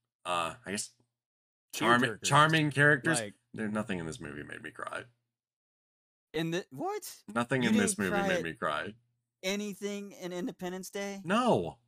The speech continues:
Speaker 2: "Oh my gosh, you're such a heart of stone."
Speaker 1: That's not true. Stranger Things made me cry quite a bit yesterday.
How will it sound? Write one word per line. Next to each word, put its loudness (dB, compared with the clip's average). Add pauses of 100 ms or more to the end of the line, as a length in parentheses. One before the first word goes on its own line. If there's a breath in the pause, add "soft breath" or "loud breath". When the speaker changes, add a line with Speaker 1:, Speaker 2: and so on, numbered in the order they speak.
(840)
Speaker 2:
"Oh -10
my -16
gosh, -8
you're -16 (320)
such -16
a -16
heart -10
of -14
stone." -4
Speaker 1:
That's 0
not 4
true. 2
Stranger 2
Things 2
made 2
me 2
cry 6
quite 0
a 0
bit 2
yesterday. -4